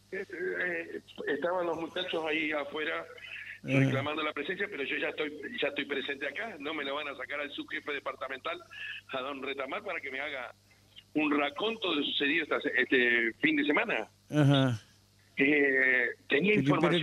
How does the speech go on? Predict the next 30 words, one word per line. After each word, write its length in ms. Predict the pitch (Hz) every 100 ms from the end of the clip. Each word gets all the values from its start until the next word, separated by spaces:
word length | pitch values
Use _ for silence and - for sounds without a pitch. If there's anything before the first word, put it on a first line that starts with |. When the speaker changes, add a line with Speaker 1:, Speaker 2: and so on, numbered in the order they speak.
| 175
Speaker 2:
¿quién, 180 | 196 175
Speaker 1:
de 60 |
que 60 | 160 180
Speaker 2:
quién, 140 | 170
quién 200 | 185 202
te 80 | 190
gritaba? 580 | 180 156 127 113 101 90 87 - _ _ _ _ _ _ _ _ _
Speaker 1:
Unos 220 | - 151
muchachos 480 | 104 - 123 - 110
ahí 120 | 113
que 120 | 123 117
querían 500 | 110 117 110 95 92 - - _ -
espacio, 580 | 107 127 120 120 110 - - -
pero 180 | - 123
les 100 | 117
dije 220 | 117 117 110
que 80 |
no, 160 | 113 104
estoy 240 | - 117 -
yo, 100 | 123
Rubén. 260 | 113 104 - - - - -
Estoy 400 | 143 127 - 131 110
yo 120 | 135 110
Speaker 2:
¿Pero 120 | 123
Speaker 1:
primero. 220 | 123 110
Speaker 2:
qué, 160 | 135 117
policía 720 | 120 107 104 143 170 180 139
o 60 |
qué? 260 | 117 110 101 - - _ _ - -
Speaker 1:
Eh, 720 | 120 120 120 117 117 113 113